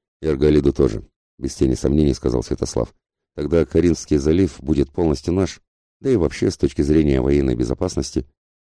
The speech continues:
Присутствующие поняли. Владения распределялись прежде всего стратегически, так, чтобы контролировать Грецию как на море, так и на суше.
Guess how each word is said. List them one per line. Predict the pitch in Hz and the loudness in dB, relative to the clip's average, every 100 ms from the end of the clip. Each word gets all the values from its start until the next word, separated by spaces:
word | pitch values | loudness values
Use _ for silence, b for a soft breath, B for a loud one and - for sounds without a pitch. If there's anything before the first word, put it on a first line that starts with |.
| _ _ _ _ | _ _ _ _
Присутствующие | - 78 104 - 85 80 - | -8 -2 0 2 2 2 0
поняли. | - 76 58 50 - _ _ - | 2 2 0 -4 -10 _ _ -12
Владения | 60 65 69 113 110 90 | -2 -2 2 2 2 2
распределялись | 76 71 76 71 73 92 82 - | 2 -2 -4 -2 0 2 0 -2
прежде | 82 73 73 | -4 -2 -6
всего | - 82 82 | -4 0 0
стратегически, | - 80 - 85 - - - - _ _ _ _ - | 0 -4 -4 -4 -4 -6 -6 -8 _ _ _ _ -8
так, | 104 101 | -6 -4
чтобы | - 80 80 | -2 0 0
контролировать | - 73 78 85 78 73 | 0 -4 0 2 2 2
Грецию | 64 90 92 - 73 | 2 0 0 0 0
как | 67 67 | 0 -2
на | 69 | 0
море, | 76 90 73 | 2 2 2
так | - - | 0 -2
и | |
на | 65 | -4
суше. | - - - | -4 -8 -10